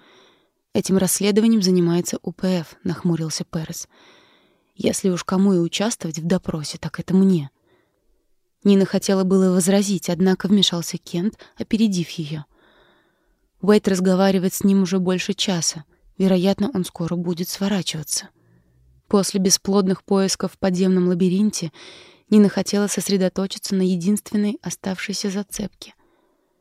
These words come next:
"Неважно, пусть мне удастся урвать хотя бы шестьдесят секунд", — сказала она.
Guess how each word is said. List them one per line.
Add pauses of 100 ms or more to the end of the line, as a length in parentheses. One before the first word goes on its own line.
(580)
"Неважно,
пусть
мне
удастся
урвать
хотя
бы
шестьдесят
секунд", —
сказала
она.